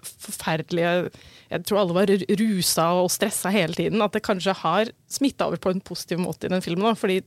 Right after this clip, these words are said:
tematikken er jo kjempefæl, og, og de, det handler jo om folk som, eh, kan bli drept når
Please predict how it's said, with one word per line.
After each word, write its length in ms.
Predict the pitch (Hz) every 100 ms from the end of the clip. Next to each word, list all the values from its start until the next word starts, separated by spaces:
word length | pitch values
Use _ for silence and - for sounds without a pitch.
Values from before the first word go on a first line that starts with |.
| _
tematikken 460 | 240 196 208 - 220
er 120 | 170
jo 100 | 175 240
kjempefæl, 480 | 185 - 175 220 196 -
og, 380 | - 180 180 175
og 140 | 196
de, 100 | 196 190 185 170 - - -
det 120 | 196
handler 200 | 185 165
jo 60 | 170
om 60 |
folk 260 | 185 180 -
som, 220 | 170 170 165
eh, 180 | 165 175 - - - -
kan 200 | 190 185
bli 100 | 190
drept 260 | 175 -
når 120 | 202